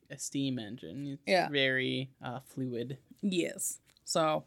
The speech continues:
Speaker 2: keep that in mind. Discuss at a table. If you're gonna go to a certain time period, you're like, "Hey, so I realize, like, four of the skills on this don't actually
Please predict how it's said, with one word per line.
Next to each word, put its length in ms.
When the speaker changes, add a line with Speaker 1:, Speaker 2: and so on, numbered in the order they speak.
Speaker 2:
keep 220
that 180
in 100
mind. 560
Discuss 460
at 140
a 60
table. 500
If 120
you're 100
gonna 180
go 200
to 140
a 40
certain 260
time 260
period, 220
you're 80
like, 180
"Hey, 260
so 140
I 40
realize, 400
like, 160
four 340
of 80
the 80
skills 440
on 200
this 200
don't 280
actually 380